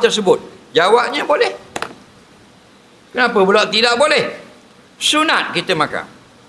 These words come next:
Kita akikah. Contohlah, dapat anak, kita ngekah, sembelih kambing, sekor. Faham? Kita ayah dan mak, sembelih kambing, sekor. Anak kita akikah beranak, faham?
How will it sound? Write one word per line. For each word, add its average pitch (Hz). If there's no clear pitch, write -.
Kita 240
akikah. 240
Contohlah, 185
dapat 160
anak, 139
kita 175
ngekah, 240
sembelih 214
kambing, 185
sekor. 147
Faham? 208
Kita 220
ayah 240
dan 190
mak, 269
sembelih 196
kambing, 180
sekor. 240
Anak 170
kita 233
akikah 247
beranak, 269
faham? 247